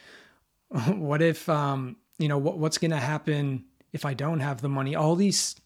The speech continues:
questions and fears and worries start to come,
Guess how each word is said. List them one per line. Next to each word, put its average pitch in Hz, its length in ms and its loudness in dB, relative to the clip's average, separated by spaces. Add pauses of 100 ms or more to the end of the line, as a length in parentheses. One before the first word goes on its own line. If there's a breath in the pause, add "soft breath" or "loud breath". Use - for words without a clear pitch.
(100)
questions 147 880 -4
and 127 220 -6
fears 151 400 0
and 135 200 -4
worries 147 340 0
start 139 240 -4
to 135 80 -8
come, 156 400 -2